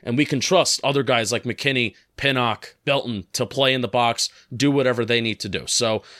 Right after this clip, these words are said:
I'm hoping that they use McCain correctly. He said that he's gonna come in here and, and he expects to compete for his starting job, but I hope he's used correctly and he's used to his strengths. And I trust that the coaching staff will utilize that.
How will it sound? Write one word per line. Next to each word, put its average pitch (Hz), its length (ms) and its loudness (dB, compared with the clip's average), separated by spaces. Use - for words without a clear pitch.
I'm 113 140 -4
hoping 170 420 2
that 131 200 0
they 131 100 2
use 123 420 2
McCain 123 640 -2
correctly. 113 600 0
He 123 200 -2
said 180 280 2
that 180 60 4
he's 156 260 0
gonna 139 160 0
come - 240 -2
in 139 80 -2
here 139 180 0
and, 123 80 0
and 117 280 -4
he 123 160 0
expects - 480 0
to 139 100 -4
compete 120 320 -4
for 127 160 -2
his 113 100 -2
starting 117 360 -2
job, 135 360 0
but 131 140 2
I 117 60 2
hope 180 280 0
he's 143 260 -2
used 139 260 0
correctly 131 680 0
and 120 80 -2
he's 110 180 -4
used 123 260 0
to 120 80 0
his 107 100 0
strengths. 107 320 -4
And 170 100 0
I 170 40 2
trust 170 260 0
that 135 80 -12
the 143 60 -2
coaching 135 280 -2
staff 120 300 -2
will 120 80 0
utilize 101 340 0
that. 87 220 -8